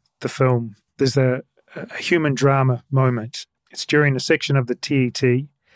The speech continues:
You've obviously dropped the bike. We haven't seen you drop the bike,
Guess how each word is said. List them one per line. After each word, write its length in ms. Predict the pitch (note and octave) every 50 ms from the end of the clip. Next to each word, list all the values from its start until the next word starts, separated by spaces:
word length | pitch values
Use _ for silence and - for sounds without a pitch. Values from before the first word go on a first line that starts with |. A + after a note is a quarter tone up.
| _ - - - - - - _ -
You've 140 | D3 C#3 E3
obviously 340 | F3+ F#3 F#3 - - G3 D3
dropped 260 | - E3 D3+ - -
the 80 | C#3+
bike. 400 | A#2+ - C3 A#2+ A2 A#2 - - - _ - -
We 160 | C3 C#3 C3+
haven't 300 | D#3 F#3+ G3+ G#3 F3+ -
seen 500 | - - - E3+ E3 E3+ E3+ D#3+ D#3 D3
you 80 | C3+ C3
drop 280 | A#2+ C#3 C3 B2 _
the 80 | - B2
bike, 480 | G#2+ B2+ B2 A#2+ B2 - - - -